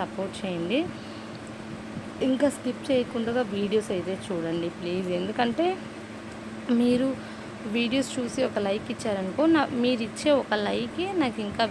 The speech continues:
వీడియో షేర్ అవుతుందన్నమాట. అందువల్ల నేనైతే లైక్ అయితే అడుగుతున్నాను.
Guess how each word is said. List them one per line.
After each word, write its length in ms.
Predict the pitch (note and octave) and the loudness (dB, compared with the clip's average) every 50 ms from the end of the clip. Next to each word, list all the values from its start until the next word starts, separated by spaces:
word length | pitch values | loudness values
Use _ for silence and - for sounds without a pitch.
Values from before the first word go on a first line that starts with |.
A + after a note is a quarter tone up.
| F#3+ F#3+ | 0 -2
వీడియో 240 | F#3+ F#3 F#3+ A3 A3 A3 | -2 0 0 0 0 0
షేర్ 300 | - G#3 F#3+ F#3+ F#3+ G3+ G3 | -2 -2 0 0 2 2 2
అవుతుందన్నమాట. 760 | F#3+ F#3+ - - F#3 F#3 F3+ F3 E3 D#3+ D#3+ E3 E3 F3 - D4 F4 - - - - - - - - - - - | 2 0 -2 -4 -4 -4 -4 -2 -2 -4 -4 -4 -4 -4 -4 -6 -6 -6 -8 -10 -10 -8 -8 -8 -8 -6 -4 -2
అందువల్ల 400 | G3+ G#3 G3+ G3 G3 G3 G3 G3+ G3+ G#3 | -2 0 0 2 2 2 2 2 0 0
నేనైతే 400 | G3 F3+ F3+ F3+ F3 E3+ - F#3+ F#3+ F#3 E3+ | 0 0 0 0 0 -2 -2 -2 0 0 0
లైక్ 200 | E3 E3 E3 - F3+ | 0 0 0 -2 -2
అయితే 160 | F3 - F#3+ F3+ | -2 0 0 0
అడుగుతున్నాను. 600 | F3 E3+ E3+ E3+ - F3+ F3+ F3 E3 D#3+ D#3+ F#3 | 0 0 -2 -4 -4 -4 -4 -2 -2 -2 -2 -2